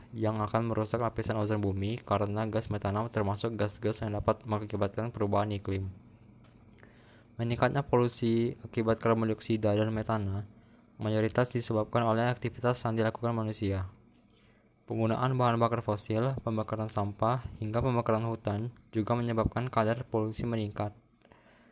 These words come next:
Pemanasan global menyebabkan banyak perubahan pada bumi. Dampak, dampak tersebut tidak berlangsung terjadi dan terlihat. Namun, perlahan akan menyebabkan perubahan yang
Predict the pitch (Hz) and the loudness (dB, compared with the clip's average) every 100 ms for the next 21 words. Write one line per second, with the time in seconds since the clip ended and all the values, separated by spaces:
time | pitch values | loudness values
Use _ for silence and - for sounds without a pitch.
0 | _ _ _ _ - 117 120 - 139 117 | _ _ _ _ -2 0 2 2 4 4
1 | 107 104 113 127 123 110 107 113 120 120 | 4 4 2 0 -2 0 0 0 -2 0
2 | 110 107 123 - 110 110 107 113 123 113 | 0 0 -4 -2 -2 0 0 0 0 0
3 | 110 104 95 95 95 - - _ _ - | 2 2 0 0 -2 -8 -20 _ _ -20
4 | _ _ _ - 120 123 - 120 120 139 | _ _ _ -8 -6 -6 -2 0 2 0
5 | - 127 113 107 113 - - - 107 120 | 0 -6 -4 0 -2 -4 -14 -4 -2 0
6 | 117 110 110 117 127 131 - 113 101 107 | 0 2 0 0 -4 -4 -6 -2 -2 0
7 | 113 120 120 104 98 104 101 - - _ | 0 0 -2 -2 -4 -6 -8 -14 -20 _
8 | _ - _ - 113 117 107 104 120 - | _ -20 _ -10 -2 0 0 -2 -4 -6
9 | - 110 110 110 117 127 117 - 120 120 | -4 0 0 0 0 -2 -6 -6 -4 -4
10 | 113 110 123 123 120 113 107 113 120 131 | -4 -4 -2 -4 -2 -2 0 0 0 -2
11 | 120 | -4